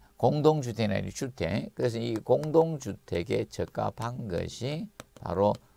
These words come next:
로탱크 방식이 공동주택에 적합한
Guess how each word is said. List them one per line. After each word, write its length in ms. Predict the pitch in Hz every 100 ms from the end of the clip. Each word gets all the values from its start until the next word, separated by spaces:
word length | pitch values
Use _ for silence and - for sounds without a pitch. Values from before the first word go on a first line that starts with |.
| _
로탱크 800 | - 107 139 - 160 156 - 110
방식이 840 | 92 85 78 78 - 85 101 120 170 - - - - -
공동주택에 1300 | - 95 113 120 123 117 80 - 82 - 104 120 -
적합한 680 | - - 95 92 107 117